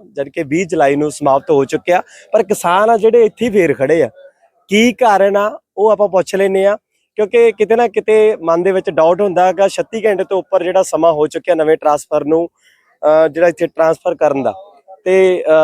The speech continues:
ਅ, ਇੱਥੇ ਮ-, ਅ, ਮੌਕੇ ਤੇ ਮੌਜੂਦ ਆ ਧੂੜਕੋਟ ਔਰ ਆਸ-ਪਾਸ ਦੇ ਪਿੰਡਾਂ ਤੋਂ ਕਿਸਾਨ ਪਹੁੰਚੇ ਹੋਏ ਆ। ਸੋ ਗੱਲਬਾਤ ਕਰਦੇ ਆ, ਕੁਝ ਕਿਸਾਨ ਸਾਡੇ ਨਾਲ ਆ।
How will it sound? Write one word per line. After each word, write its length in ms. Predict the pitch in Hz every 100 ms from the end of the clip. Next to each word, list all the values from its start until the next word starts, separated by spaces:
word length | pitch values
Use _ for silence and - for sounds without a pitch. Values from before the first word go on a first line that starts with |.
| 160
ਅ, 40 | 160
ਇੱਥੇ 400 | 165 185 180 175
ਮ-, 160 | 151
ਅ, 20 | 147 143 147
ਮੌਕੇ 340 | 139 143 131 175
ਤੇ 100 | 180
ਮੌਜੂਦ 380 | 160 139 165 175
ਆ 60 |
ਧੂੜਕੋਟ 520 | - 165 143 - 165
ਔਰ 160 | 165 160
ਆਸ-ਪਾਸ 400 | 156 143 165 151
ਦੇ 100 | 147
ਪਿੰਡਾਂ 300 | 139 127 139
ਤੋਂ 220 | 139 151
ਕਿਸਾਨ 360 | 139 - 139 139
ਪਹੁੰਚੇ 280 | 143 147 180
ਹੋਏ 260 | 156 151
ਆ। 80 | 160 - _ _ _
ਸੋ 100 | 143
ਗੱਲਬਾਤ 380 | 151 160 170
ਕਰਦੇ 300 | 170 160 151
ਆ, 40 | 175
ਕੁਝ 180 | 170 151
ਕਿਸਾਨ 320 | - 147 147
ਸਾਡੇ 280 | 151 147 151
ਨਾਲ 240 | 143
ਆ। 80 | 147